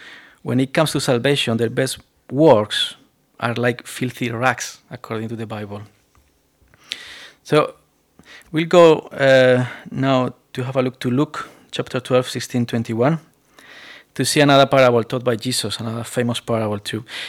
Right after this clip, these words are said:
Here we see a rich man who built a good life for himself. Nevertheless,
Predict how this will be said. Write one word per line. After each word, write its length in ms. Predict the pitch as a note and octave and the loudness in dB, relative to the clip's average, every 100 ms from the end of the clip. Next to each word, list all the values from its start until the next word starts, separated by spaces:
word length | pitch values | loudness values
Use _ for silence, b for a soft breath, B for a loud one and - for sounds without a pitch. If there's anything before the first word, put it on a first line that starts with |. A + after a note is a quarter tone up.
| B | B
Here 240 | - F3 F3+ | 4 6 6
we 120 | D#3+ | 4
see 300 | - E3+ E3 | 2 0 2
a 140 | C3+ | 0
rich 320 | C#3 F3 - | 0 -2 -2
man 420 | D#3 D3 A2+ G#2 G#2 _ _ b b b b b _ | 4 4 2 -4 -12 _ _ b b b b b _
who 160 | - | -12
built 340 | B2+ A#2+ D#3 D3 | -6 0 2 2
a 80 | B2 | 2
good 240 | D3 - | 0 0
life 240 | C3 C3 | 2 2
for 240 | - - A#2+ | -2 -6 -6
himself. 680 | A#2+ A2 - F#2 - - - _ _ B B B - | -6 -10 -6 -8 -10 -18 -20 _ _ B B B -4
Nevertheless, 720 | D3 E3+ D#3 C#3 A#2+ - - | 2 4 4 4 2 -2 -12